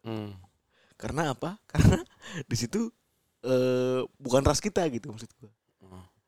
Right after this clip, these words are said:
Speaker 2: Itu perasaan gue ya, dan gue terbu-, terbuka untuk bilang bahwa itu adalah perasaan yang salah, makanya gue keep gitu
Speaker 1: Tapi kan
Speaker 2: maksudnya.
Speaker 1: negara itu beda sama ras.
Speaker 2: Nah, itu makanya gue
Speaker 1: Hmm.
Speaker 2: bilang ada, ada perasaan di gue bahwa gue nggak attach sama mereka.
Speaker 1: Hmm.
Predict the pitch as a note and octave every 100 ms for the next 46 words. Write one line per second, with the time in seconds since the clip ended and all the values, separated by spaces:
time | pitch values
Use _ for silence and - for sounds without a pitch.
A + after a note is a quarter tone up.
0 | _ - F3+ - F#3 E3 G3 D#3+ A#2+ B2
1 | F3+ A3 D#3 C#3 - C#3+ D3+ G#3 D#3+ D#3+
2 | E3+ C3 G3+ G3+ C3 B2+ - - A#2 A#2
3 | D#3+ D3+ B2 E3 D#3 D#3 E3 D#3+ - A#2
4 | - A#3+ A#3+ G#3 C#3+ C#3+ D3+ D3+ A#3 F3
5 | C3 B2 C3+ G#3+ F3+ F3 - - _ _
6 | _ _ D3 D#3 F#3+ F#3+ C#3 F3+ F3+ D#3
7 | D3 C3+ D3+ A3 F3+ D#3+ - _ _ _
8 | _ _ _ _ D#3 F3+ A#3 - D3+ -
9 | F3+ B3 G3 D#3 D#3+ D#3+ F#3+ F3 D3 B2+
10 | A#2 C#3+ B2 D3 C#3+ F#3+ G3 - - G#3+
11 | F#3+ - D#3 D3+ E3+ - C3 A#2 A#2 _
12 | _ _ _ - G#2